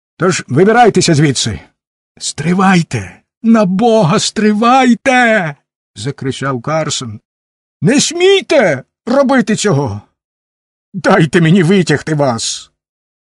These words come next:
Головне, спокій! Ми з вами виберемося, ось побачите!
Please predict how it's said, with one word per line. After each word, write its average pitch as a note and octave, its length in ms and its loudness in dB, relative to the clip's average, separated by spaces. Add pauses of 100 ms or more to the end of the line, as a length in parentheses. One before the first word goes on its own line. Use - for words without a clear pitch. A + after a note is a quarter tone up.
(100)
Головне, E3 600 -2
спокій! C3 840 -4 (680)
Ми G3+ 180 2
з D3+ 80 -2
вами G#3+ 380 2
виберемося, A3 1000 0 (340)
ось G#3 180 -2
побачите! F3 760 -2